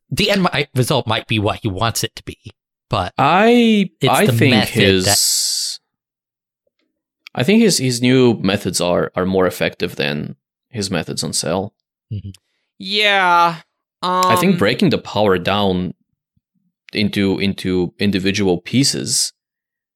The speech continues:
Speaker 2: is, is far more effective than putting it into cognitive.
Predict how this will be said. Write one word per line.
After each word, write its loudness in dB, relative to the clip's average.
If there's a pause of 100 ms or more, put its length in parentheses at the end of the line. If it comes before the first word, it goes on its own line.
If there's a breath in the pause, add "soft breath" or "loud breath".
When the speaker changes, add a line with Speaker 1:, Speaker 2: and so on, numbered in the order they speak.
(640)
Speaker 2:
is, 0
is -2
far 2
more 0
effective -6
than -6 (1120)
putting -2
it 0
into -6
cognitive. -6